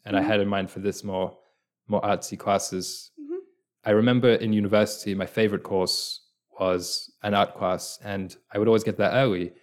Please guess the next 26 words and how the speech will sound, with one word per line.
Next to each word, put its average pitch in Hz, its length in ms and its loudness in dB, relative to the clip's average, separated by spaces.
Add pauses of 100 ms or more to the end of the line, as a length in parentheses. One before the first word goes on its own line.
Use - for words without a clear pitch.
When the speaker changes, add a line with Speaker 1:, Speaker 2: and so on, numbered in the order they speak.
(320)
Speaker 1:
and 95 240 -6
so 107 180 2
would 98 160 -2
many 104 180 2
other 107 140 2
students. 92 400 -8
And 104 320 -12
before 123 400 4
the 113 100 0
time 110 380 0
that 95 140 -2
was 90 120 -8
scheduled, 101 520 -2 (460)
the 107 100 0
professor - 440 0
would 104 140 4
have 98 160 -4
set - 280 0
up 107 260 -2 (240)
a - 40 -16
giant 107 380 2
projection 101 640 -6
on 95 160 -12
the 92 60 -8
front - 240 -4
screen 95 480 -4